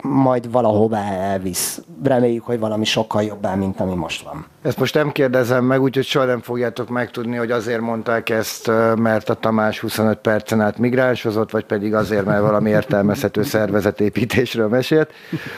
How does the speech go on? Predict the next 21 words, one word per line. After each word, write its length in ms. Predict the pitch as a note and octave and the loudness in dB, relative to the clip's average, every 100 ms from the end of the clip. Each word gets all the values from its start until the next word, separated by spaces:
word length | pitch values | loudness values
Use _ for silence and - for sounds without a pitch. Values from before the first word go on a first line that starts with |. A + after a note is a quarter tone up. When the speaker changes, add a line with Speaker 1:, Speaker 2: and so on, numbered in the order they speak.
| - - - - - | -16 -20 -20 -20 -6
Speaker 2:
No, 200 | - G3 A3+ - - | 0 2 2 0 -4
figyelj, 240 | - G3+ | 0 2
szerintem 260 | D3+ E3+ F#3 | 0 0 2
nagyon-nagyon 680 | G3+ G3 E3 D3+ D#3 D3+ C#3 | 4 4 4 2 2 2 2
sok 220 | - C#3+ | -2 -2
mindent 260 | C#3+ C#3 C3 | 2 2 2
megtudtunk. 600 | C3+ - D3+ F#3+ G3 - | 0 -2 0 0 0 -4
Még 260 | - C#3 C#3 | 0 2 4
egy 220 | D3 A#2 - | 2 -2 0
nagyon 260 | C#3+ C3 | 2 2
fontos 340 | A#2 B2 A2 - | 0 -2 -2 0
kérdést 300 | C3+ A#2+ A2+ | 0 2 2
szeretnék 340 | C3 B2 A#2+ | 0 2 -2
feltenni. 460 | - C#3 C3+ C3+ B2+ | 0 0 2 0 0
Ugye 160 | B2 | 2
nekünk 280 | B2+ A#2+ B2+ | 2 2 -2
egy 80 | A#2 | -2
fontos 380 | - D3+ B2+ - | 0 0 -2 0
ígéretünk 500 | C3 B2 A#2 A#3+ - | 2 2 0 -2 2
volt 280 | A#2+ A#2+ A#2 | 2 2 2
a, 260 | A#2 A2 | 2 0